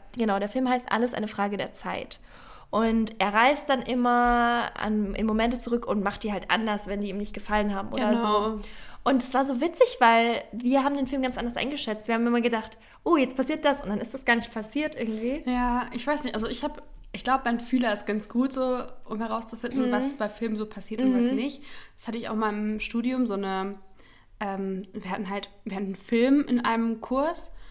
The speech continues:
Speaker 2: ähm, oder Storytelling oder irgendwie
Speaker 1: Mhm.
Speaker 2: so. Und da haben wir halt gelernt, also es gibt ja mal diesen typischen Aufbau, den, den es in einem Film gibt. Also
Speaker 1: Ja.
Speaker 2: es fängt halt an, du lernst die Charaktere kennen
Speaker 1: Ja.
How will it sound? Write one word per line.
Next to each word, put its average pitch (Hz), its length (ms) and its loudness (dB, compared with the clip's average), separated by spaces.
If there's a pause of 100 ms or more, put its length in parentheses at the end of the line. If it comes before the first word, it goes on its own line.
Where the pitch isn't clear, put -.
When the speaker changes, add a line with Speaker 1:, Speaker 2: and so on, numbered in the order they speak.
(380)
Speaker 2:
ähm, 202 160 -6
oder 190 160 -4
Storytelling 262 800 -2
oder 202 180 -2
irgendwie 233 220 0
Speaker 1:
Mhm. 226 40 -4
Speaker 2:
so. 233 220 -2
Und 277 140 0
da 214 40 -4
haben 208 120 -2
wir 202 80 -8
halt 208 120 -8
gelernt, 202 380 0
also 202 140 -8
es 180 80 -12
gibt - 160 -8
ja 208 80 -2
mal 202 320 -2 (160)
diesen 196 140 -4
typischen 202 580 -6
Aufbau, 190 420 -4
den, 185 220 -10
den 196 160 -6
es 190 100 -8
in 196 80 -6
einem 190 140 -6
Film 190 320 -8
gibt. 196 240 -10
Also 262 100 -2
Speaker 1:
Ja. 262 140 4
Speaker 2:
es 202 100 -4
fängt 208 220 -8
halt - 180 -12
an, 247 260 6
du 233 60 2
lernst 190 320 -4
die 233 60 -10
Charaktere 233 500 -4
kennen 226 380 -6
Speaker 1:
Ja. 233 260 -4